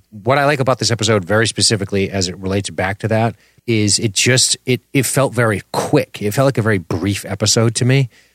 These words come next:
because I was so pulled into this setting, so pulled into this mystery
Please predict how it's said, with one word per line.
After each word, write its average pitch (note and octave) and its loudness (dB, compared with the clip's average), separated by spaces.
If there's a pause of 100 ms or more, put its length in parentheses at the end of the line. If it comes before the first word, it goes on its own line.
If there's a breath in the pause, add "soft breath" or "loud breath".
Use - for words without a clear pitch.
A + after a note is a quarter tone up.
because A2 0
I A#2 2
was G#2+ 4
so B2+ 4
pulled A2+ 0
into G#2+ 0
this F#2 -2
setting, F2 2 (100)
so A#2 2
pulled A2+ 0
into G#2+ 0
this F#2+ 0
mystery F#2 -2